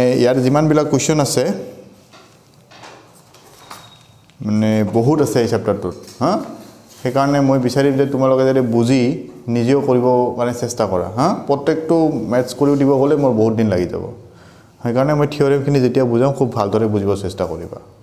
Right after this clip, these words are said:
ঠিক আছে? মন দি, হা? আটাইতকৈ গুৰুত্বপূৰ্ণ কথা এইটো চেপ্টাৰত যিটো সদায় ব্যৱহাৰ হৈ থাকিব, সেইটো হৈছে তোমালোকৰ প্ৰথম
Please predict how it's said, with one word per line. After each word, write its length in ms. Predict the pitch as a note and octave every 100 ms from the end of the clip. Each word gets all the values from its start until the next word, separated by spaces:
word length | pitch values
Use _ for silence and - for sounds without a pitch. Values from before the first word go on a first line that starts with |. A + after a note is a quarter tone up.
| -
ঠিক 100 | C#3+
আছে? 100 | C#3+ A2
মন 100 | G#2+ G2+
দি, 80 | - - -
হা? 120 | C#3+ F#3+ - - - - - - -
আটাইতকৈ 400 | B2 F3 E3+ G3+ C#3+
গুৰুত্বপূৰ্ণ 520 | C#3 C#3+ F3+ E3 F3 -
কথা 220 | D3 C#3+ D#3 C#3+
এইটো 140 | D3 C#3
চেপ্টাৰত 500 | C#3 - D3 E3+ G3+ - - - - - - - - - A#2
যিটো 180 | C3 D#3+
সদায় 260 | D#3+ D#3 F3+
ব্যৱহাৰ 260 | D#3 D3+ D#3
হৈ 60 | C#3+ C#3+
থাকিব, 220 | C#3+ C#3+ G3+ A#3 -
সেইটো 160 | C3+ C#3
হৈছে 200 | C3+ C#3
তোমালোকৰ 380 | C3+ C3+ C3 F3 G3+ B2
প্ৰথম 280 | A#2+ C3+